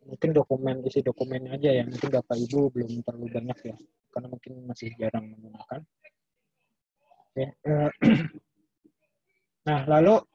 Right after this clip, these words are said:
eh, yang kita bisa buat untuk memulai membuat website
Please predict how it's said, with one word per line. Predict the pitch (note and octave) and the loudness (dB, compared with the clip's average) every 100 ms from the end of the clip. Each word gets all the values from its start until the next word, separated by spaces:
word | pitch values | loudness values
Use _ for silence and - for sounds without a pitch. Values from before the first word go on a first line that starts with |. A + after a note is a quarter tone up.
| - | 2
eh, | F3+ F3+ F3 F3 - - | 8 10 8 6 -2 2
yang | E3+ E3+ E3+ E3+ - | 4 6 2 -6 -4
kita | E3 - E3 D3 | -2 4 4 4
bisa | C#3+ - D3 C#3+ C#3+ | -4 -2 0 0 0
buat | C#3 C#3 A#2 - _ _ _ _ _ C#3 | 0 0 0 -4 _ _ _ _ _ -16
untuk | C#3 - D3 | -12 -8 -8
memulai | C#3+ C#3 C#3 C#3 C#3+ C#3 C#3 | -10 -12 -8 -6 -4 -4 -4
membuat | C3+ C#3 C3+ C3+ - | -6 -2 2 0 0
website | C#3 C3 - D3+ C3+ | -4 -4 -6 -6 -6